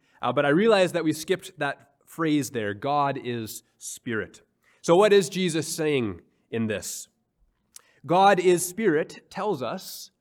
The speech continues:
a good deal about God. Firstly, saying "God is spirit" tells us that God does not have limitations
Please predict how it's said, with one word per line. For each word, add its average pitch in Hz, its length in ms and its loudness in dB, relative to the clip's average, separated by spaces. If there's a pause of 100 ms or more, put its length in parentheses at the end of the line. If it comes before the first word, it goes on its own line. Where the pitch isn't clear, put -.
(240)
a 131 100 -8
good 147 240 -2
deal 131 380 -2
about 95 300 -8
God. 127 340 -6 (1120)
Firstly, 208 420 6
saying 190 380 2
"God 190 280 4
is 165 200 -2
spirit" 180 400 -2
tells 175 280 -4
us 170 200 -2
that 151 180 -8
God 160 340 -4
does 190 220 -4
not 180 220 -2
have 131 400 -6
limitations 131 1200 -12